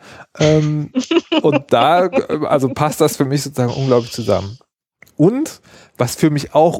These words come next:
Speaker 1: unweigerlich mit Weihnachten, äh, verbunden ist, ist Black Emanuel zwei. <laughs> Das ist so ein Softporno und das hat sich wie voll,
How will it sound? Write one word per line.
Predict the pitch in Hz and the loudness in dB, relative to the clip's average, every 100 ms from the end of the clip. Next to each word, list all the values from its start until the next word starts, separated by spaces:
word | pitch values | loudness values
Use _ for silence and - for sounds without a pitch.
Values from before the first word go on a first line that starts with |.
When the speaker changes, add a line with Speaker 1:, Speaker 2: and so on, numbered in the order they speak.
| - | 0
Speaker 1:
unweigerlich | 208 240 170 170 170 151 151 | 0 2 2 2 2 2 0
mit | 131 - | -4 -2
Weihnachten, | 120 147 156 - 123 | 0 0 -2 -6 -10
äh, | 117 123 120 | -6 -4 -2
verbunden | 131 123 135 135 | -2 -2 -2 -2
ist, | - | -6
ist | - - | -14 -8
Black | 127 123 - | -2 -2 -2
Emanuel | 120 117 113 107 123 113 | -6 -6 -6 0 0 0
zwei. | - - 113 101 113 - _ _ _ _ | -4 -2 0 0 -4 -16 _ _ _ _
<laughs> | - 349 392 - - - - - 370 - - 339 208 214 226 349 220 - - 202 - - 262 240 196 180 - | -4 0 0 -2 -2 -2 2 2 2 2 -2 -2 0 0 0 0 -4 -4 -16 -14 -4 0 2 2 0 -6 -6
Das | - - | -4 -2
ist | - | -2
so | |
ein | 131 | -2
Softporno | 123 208 214 - 170 135 160 208 240 _ - - | 0 -4 -4 -2 2 2 2 -4 -10 _ -14 -12
und | - | -6
das | 135 170 | -4 -2
hat | 190 | 0
sich | 170 | 0
wie | 160 | 0
voll, | - 180 | 0 -2